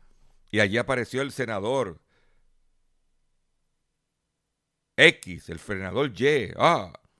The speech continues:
ese héroe, eh, eh. Y usted parecía aquello, aquello parecía un acto lambónico. Escuché par de minutos lambónicos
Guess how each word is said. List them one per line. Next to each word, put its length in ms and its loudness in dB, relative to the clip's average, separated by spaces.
ese 440 2
héroe, 320 -2
eh, 440 4
eh. 120 -10
Y 60 -8
usted 220 0
parecía 440 4
aquello, 400 6
aquello 340 0
parecía 600 0
un 220 -4
acto 320 0
lambónico. 800 4
Escuché 480 0
par 360 4
de 420 4
minutos 480 2
lambónicos 720 2